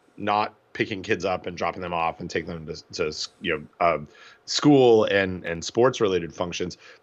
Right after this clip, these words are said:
it's not an insignificant amount of time. Like, it's, it, it's probably, like,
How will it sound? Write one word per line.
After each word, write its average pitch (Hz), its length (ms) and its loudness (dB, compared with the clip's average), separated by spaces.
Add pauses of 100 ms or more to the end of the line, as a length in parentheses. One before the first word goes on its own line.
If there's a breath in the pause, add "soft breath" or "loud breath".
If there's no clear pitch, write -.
(120)
it's 127 220 -2
not 123 320 2
an 160 280 0
insignificant 104 680 -4
amount 92 220 -4
of 80 60 -8
time. 87 280 -2
Like, 87 200 -4
it's, 107 260 -2
it, 120 220 0
it's 113 100 -6
probably, 110 640 0
like, 85 320 -4